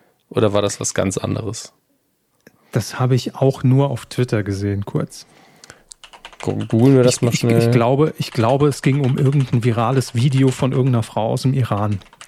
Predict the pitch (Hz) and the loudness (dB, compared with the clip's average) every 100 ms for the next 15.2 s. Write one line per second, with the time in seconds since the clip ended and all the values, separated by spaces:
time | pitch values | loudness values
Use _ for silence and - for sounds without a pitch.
0 | - 117 123 - - 131 - 151 - 131 | -4 0 0 0 0 -2 -2 -4 0 0
1 | 180 143 143 143 127 135 120 117 120 131 | 0 0 0 0 0 2 0 0 0 -2
2 | 147 - 139 120 127 123 104 95 - 110 | -4 -2 0 0 0 0 -2 -6 -6 -4
3 | 101 104 147 156 160 160 151 143 143 - | -2 -2 0 2 2 2 2 0 -4 -8
4 | - - - 139 135 - 190 160 151 151 | -14 -16 -4 0 0 0 -2 2 0 2
5 | 151 156 147 - 151 156 - 139 131 - | 0 0 -2 0 2 2 0 -2 -2 0
6 | 147 151 - 131 143 156 151 160 131 135 | 2 2 0 0 2 4 2 2 0 2
7 | 147 127 139 143 127 - 143 - 135 131 | 2 2 0 2 0 0 -4 0 0 2
8 | 127 127 139 131 127 120 127 120 123 123 | 0 0 0 0 2 0 0 2 0 -2
9 | 139 107 101 104 _ _ _ _ - - | -4 -2 -2 -6 _ _ _ _ -20 -20
10 | - _ - - 139 107 101 - - - | -20 _ -14 -6 -2 -2 -4 -10 -8 0
11 | 131 - 156 - 123 - 147 147 - 147 | 0 2 0 0 -2 -2 0 0 2 4
12 | 135 - 117 117 113 127 127 - 110 117 | 2 0 0 -2 -2 -6 -4 -4 -2 -2
13 | 104 107 104 135 165 - _ - _ - | -2 0 2 4 2 -2 _ -20 _ -4
14 | 117 113 135 131 123 120 - 113 113 110 | 0 4 4 4 4 2 0 0 0 0
15 | - - | -2 -6